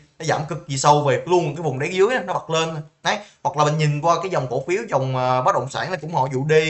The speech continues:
G này cũng tăng được hai ba phần trăm nè. Em nghĩ dòng bất động sản sẽ còn hồi thêm. Với cái lực này em nghĩ dòng bất động sản ngày mai sẽ hồi nha anh chị nha. Hồi thêm anh chị mình cứ cơ cấu thôi. Ví dụ bất động sản D G ở đây nè, về cái vùng nền nè,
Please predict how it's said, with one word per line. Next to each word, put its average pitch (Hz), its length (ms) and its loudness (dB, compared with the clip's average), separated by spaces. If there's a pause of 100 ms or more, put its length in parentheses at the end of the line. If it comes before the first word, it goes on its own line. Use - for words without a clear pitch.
(120)
G - 20 -2
này 135 260 4
cũng 165 120 -16
tăng 160 160 0
được 127 120 -8
hai 151 140 0
ba 156 160 0
phần 127 160 -8
trăm 151 240 0
nè. 135 60 -4 (300)
Em 156 160 -4
nghĩ 170 220 -4
dòng 135 120 -2
bất 185 60 -2
động 180 80 -4
sản 131 140 -4
sẽ 175 60 -10
còn 143 180 -2
hồi 131 160 0
thêm. 180 200 2 (500)
Với 190 80 -6
cái 220 100 -2
lực 135 140 -2
này 135 100 -4
em 135 100 -4
nghĩ 131 60 -4
dòng 151 120 -4
bất 170 60 0
động 170 60 -8
sản - 120 -10
ngày 160 100 -6
mai 143 140 -2
sẽ 143 80 -8
hồi 127 220 -2
nha 135 80 -6
anh 131 80 -6
chị 113 60 -14
nha. 135 180 -8 (280)
Hồi 117 160 -4
thêm 147 160 4
anh 120 120 -2
chị 131 60 -4
mình 117 160 -10
cứ 175 100 -4
cơ 165 160 -6
cấu 180 240 0
thôi. 156 100 -8 (380)
Ví 156 80 -6
dụ 131 60 0
bất 165 100 0
động 160 60 -2
sản 131 280 -4
D 160 40 2 (280)
G 131 40 2
ở 123 180 4
đây 143 160 2
nè, 120 100 -4 (120)
về 123 100 0
cái 143 80 -4
vùng 135 180 -4
nền 117 220 -2
nè, 113 60 -10